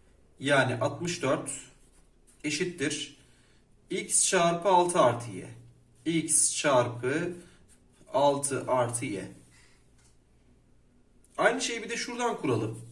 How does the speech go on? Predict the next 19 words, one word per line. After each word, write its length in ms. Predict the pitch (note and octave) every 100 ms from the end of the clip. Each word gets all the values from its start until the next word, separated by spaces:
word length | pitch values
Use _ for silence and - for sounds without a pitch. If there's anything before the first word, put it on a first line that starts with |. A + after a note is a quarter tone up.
| - - - - - _ _ _
B 380 | A#2 C3+ D3+ D#3
D 200 | D#3 D3+
C 160 | D#3+ G3
üçgeninden 680 | - - B2 A#2 A2 G#2
kuralım. 400 | G#2 G2+ A2+ - - - - _
Bu 120 | C3
sefer 440 | E3 A3 A3 A3 A3
ne 120 | G#3+
diyeceğiz? 680 | D3+ A2+ A#2 F3 - - - -
İki 220 | E3 -
kök 260 | G3+ F#3 F3
yedinin 300 | C#3+ C3 A#2
karesi 440 | A#2 G#2 G2 G#2
yirmi 260 | G2+ C#3 F3
sekiz 600 | F3+ F3 F#3 F3+ - - - - _ _ -
eşittir. 720 | - - - C3 E3 - - - - - _ _ _ _ _ -
Ayırdığı 520 | D3 D#3 D#3 A3 -
parçalar, 560 | D3+ A#2+ B2 A2 G#2+
yani 720 | G#2+ C#3+ C3+ A#2 C#3 F#3+ -